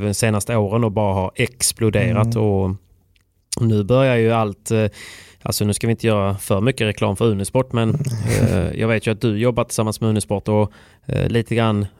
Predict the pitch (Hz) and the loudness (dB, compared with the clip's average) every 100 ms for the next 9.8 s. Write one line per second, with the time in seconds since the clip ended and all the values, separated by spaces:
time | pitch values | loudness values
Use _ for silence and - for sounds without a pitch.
0 | - - 113 104 95 - 101 98 107 104 | -16 -8 0 0 0 -2 -2 -2 -2 0
1 | 101 98 113 90 113 120 - 104 - _ | 0 0 -2 0 0 0 0 -4 -6 _
2 | - 104 104 104 98 - 107 101 104 95 | -4 0 0 0 -2 -4 -4 0 0 0
3 | 98 - 151 127 104 104 110 101 107 120 | -4 -4 0 0 2 0 0 0 0 0
4 | 117 110 110 - - 131 - - 113 107 | 0 0 0 -2 -4 -2 -2 -4 0 0
5 | 101 101 - 104 117 107 101 - - - | 2 0 -2 -4 0 0 0 -6 -20 -20
6 | _ _ _ - 120 - 120 117 113 107 | _ _ _ -8 -6 0 2 2 2 0
7 | 127 120 107 98 113 113 113 107 131 127 | 2 2 0 0 0 0 -2 0 0 -2
8 | 110 131 135 123 117 127 - - - 113 | -4 0 0 0 -2 -2 -4 -14 -4 -4
9 | 113 - 123 123 107 110 127 127 | -4 -4 0 2 0 0 0 0